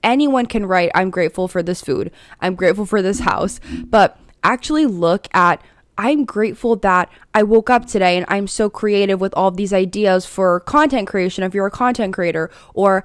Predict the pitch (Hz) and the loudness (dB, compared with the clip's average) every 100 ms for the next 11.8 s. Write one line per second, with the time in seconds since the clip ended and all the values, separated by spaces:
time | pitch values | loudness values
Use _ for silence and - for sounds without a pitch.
0 | - - 214 226 226 - 226 214 208 220 | -6 -10 -2 -2 -2 -2 -2 -2 -2 -2
1 | 208 196 180 - 196 196 196 214 190 190 | -2 0 0 0 -6 -6 -4 -4 -2 -2
2 | 196 196 208 175 180 208 226 170 - 185 | -4 -6 -8 -8 -6 -6 -4 -4 -4 -6
3 | 170 190 190 175 170 165 185 185 180 185 | -2 0 2 0 -2 -4 -4 -4 -2 -2
4 | 185 190 190 190 185 202 185 180 226 170 | -2 -8 -6 -4 -2 -4 -6 -4 -4 -2
5 | 165 170 - 165 165 185 - - _ 214 | -4 -4 -8 -8 -6 -8 -10 -20 _ -2
6 | 240 - 285 277 - 208 - 196 208 196 | -2 -4 -6 -6 -4 -6 -4 -8 -8 -8
7 | 196 180 165 156 - 196 190 - - - | -6 -6 -4 -6 -6 -6 -6 -10 -20 -12
8 | 180 180 202 202 202 190 - - - - | -4 2 2 2 0 0 -2 -10 -12 -12
9 | - 214 - - 285 294 233 180 175 208 | -6 -6 -6 0 4 4 2 -2 -2 -6
10 | - 226 185 196 180 190 185 - 202 190 | -2 0 0 -2 -4 -2 -2 -4 -6 -4
11 | 202 185 170 165 185 214 220 247 | -4 -6 -6 -8 -6 -2 -2 -2